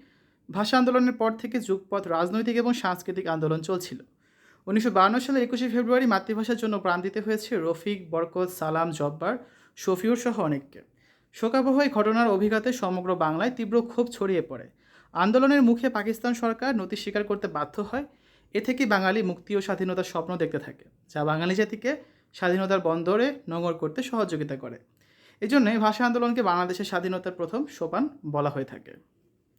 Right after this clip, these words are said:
প্রশ্ন দুই, কার বলিষ্ঠ নেতৃত্বে বাংলাদেশ স্বাধীনতা অর্জন করেছে? বঙ্গবন্ধু কীভাবে বাংলায় সব আন্দোলন সংগ্রামের মধ্যমণি হয়ে ওঠেন? জাতির পিতা বঙ্গবন্ধু শেখ মুজিবুর রহমানের বলিষ্ঠ নেতৃত্বে বাংলাদেশ স্বাধীনতা অর্জন করেছে।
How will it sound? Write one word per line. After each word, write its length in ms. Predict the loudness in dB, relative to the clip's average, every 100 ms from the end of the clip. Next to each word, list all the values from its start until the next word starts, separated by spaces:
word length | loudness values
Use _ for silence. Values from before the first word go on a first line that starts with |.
| _ _ _ _ _ _ _ -6
প্রশ্ন 240 | -2 0 0 -2
দুই, 260 | -4 -2 -2 -6 _ _ _ _ _ _ _ _ _ _ _ 4
কার 200 | 6 6
বলিষ্ঠ 320 | 4 0 0 0
নেতৃত্বে 380 | 0 -2 -4 -2
বাংলাদেশ 320 | 0 0 -2
স্বাধীনতা 360 | -2 -2 0 2
অর্জন 220 | 2 0
করেছে? 300 | -2 -2 -4 -8 -6
বঙ্গবন্ধু 400 | -4 -2 0 -2
কীভাবে 300 | -2 0 4
বাংলায় 320 | 4 4 2 0
সব 100 | 0
আন্দোলন 320 | 2 2 0 -2
সংগ্রামের 340 | -6 -4 -2 -2
মধ্যমণি 460 | -2 -4 -4 -2
হয়ে 240 | -2 -4 -4
ওঠেন? 200 | -10 -18 -20 _ _ _ _ _ _ _ _ _ _ _ _ _ 0
জাতির 280 | 2 2 2
পিতা 180 | 2 4
বঙ্গবন্ধু 460 | 4 4 4 4 2
শেখ 160 | 0 -2
মুজিবুর 340 | -4 0 0 0
রহমানের 340 | 0 0 0
বলিষ্ঠ 320 | 0 0 0 -2
নেতৃত্বে 400 | -2 -2 -4 -2
বাংলাদেশ 340 | 0 0 0 -2
স্বাধীনতা 380 | -4 -2 2 2
অর্জন 240 | 2 -2
করেছে। 360 | -4 -8 -12